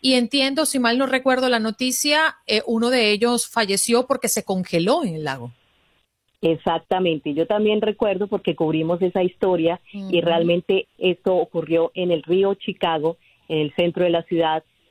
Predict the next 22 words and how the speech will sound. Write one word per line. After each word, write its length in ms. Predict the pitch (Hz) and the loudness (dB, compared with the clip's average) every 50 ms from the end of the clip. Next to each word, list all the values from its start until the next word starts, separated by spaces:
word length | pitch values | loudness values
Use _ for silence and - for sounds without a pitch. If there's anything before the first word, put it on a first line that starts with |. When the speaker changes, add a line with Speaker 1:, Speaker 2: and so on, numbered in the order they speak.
| _ _ _ _ | _ _ _ _
Speaker 2:
y 340 | - 190 202 214 220 - - _ _ _ _ _ - - - - - _ | -4 -2 0 0 0 -2 -6 _ _ _ _ _ -20 -20 -20 -20 -14 _
literalmente 800 | 180 180 190 185 - 185 180 170 175 180 180 185 190 - 202 196 | -2 -2 -2 0 0 0 0 0 0 0 -2 -2 -2 -2 -4 -2
se 120 | - 190 | -4 -2
ve 200 | 170 170 170 170 - | 0 0 -2 -2 -2
el 260 | - 185 185 180 185 | -2 -2 -2 0 0
hielo 460 | 180 202 208 202 214 226 247 294 359 - _ _ _ _ _ _ _ _ _ | 0 0 0 2 2 0 0 -2 -4 -10 _ _ _ _ _ _ _ _ _
en 400 | - 180 185 196 196 202 220 226 - _ _ _ _ _ | 0 0 0 2 2 -2 -4 -6 -8 _ _ _ _ _
el, 260 | - 196 180 175 165 - | -2 0 0 0 -2 -2
el 180 | - 165 160 165 165 | -2 -2 0 2 2
hielo 360 | 180 185 196 202 214 214 - - | 2 2 2 0 -2 -4 -2 0
en 200 | 180 185 180 175 | 0 2 2 0
el 100 | 165 156 | -2 -2
río 320 | - 165 165 170 175 175 | -2 0 0 0 0 0
Chicago. 440 | - - 190 - - 165 156 135 - - | -4 -8 -10 -4 -4 -2 -2 -4 -6 -6
Así 280 | - 165 156 185 175 | -6 -4 -2 -2 -2
son 160 | - 196 190 | -2 -2 -2
de 80 | 185 196 | -2 -2
Speaker 1:
Sí. 100 | - 196 | -2 -2
Speaker 2:
congelantes 480 | 180 170 175 165 160 156 156 - 180 175 | -2 0 0 0 0 -2 -2 -2 -2 -2
las 140 | 175 170 | -2 -2
temperaturas, 580 | - 180 165 175 165 165 160 - 226 262 277 269 | -2 -4 -2 0 0 -2 0 0 0 0 0 -2
pero 320 | - 202 180 170 160 151 | -4 -4 -2 -2 -4 -4